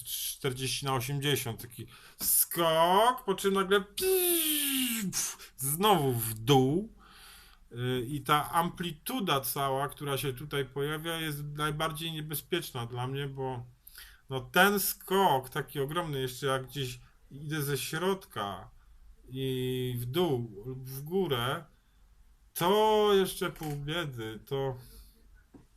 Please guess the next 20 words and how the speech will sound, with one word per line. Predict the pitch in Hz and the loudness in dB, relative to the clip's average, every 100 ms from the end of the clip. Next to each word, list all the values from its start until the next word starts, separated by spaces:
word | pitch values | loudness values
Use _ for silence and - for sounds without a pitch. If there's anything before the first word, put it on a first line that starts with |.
| _ - - - - _ - - - - - - - - - - - - 151 | _ -20 -20 -20 -20 _ -20 -20 -20 -20 -16 -14 -16 -20 -20 -20 -20 -10 2
To | 196 | 6
jeszcze | 196 - 175 | 6 4 0
pół | - 170 147 | 0 -2 0
biedy, | 143 120 90 82 80 _ | 0 2 0 -6 -14 _
to | - | -8
jeszcze | 120 120 117 | -8 -6 -8
pół | 117 120 | -6 -8
biedy. | 110 110 90 85 - _ _ - | -6 -6 -8 -10 -20 _ _ -20
Ale | - 143 151 143 123 113 | 0 6 8 8 2 -2
jak | 113 107 | -4 -6
na | 110 | -8
przykład | 104 123 117 110 | -10 -12 -6 -4
robi | 113 123 117 | -4 -6 -8
się | 104 120 - - _ - | -8 -10 -12 -18 _ -16
pik, | - 143 123 | -8 -8 -8
po | - 127 | -8 -8
czym | 123 131 123 | -8 -8 -6
jest | 113 104 - - _ _ | -6 -8 -12 -18 _ _
to, | 180 156 104 117 - _ _ _ _ _ _ _ - _ - - _ _ _ _ _ - | -2 0 -2 -6 -16 _ _ _ _ _ _ _ -20 _ -20 -20 _ _ _ _ _ -20
nie? | 113 110 | -12 -8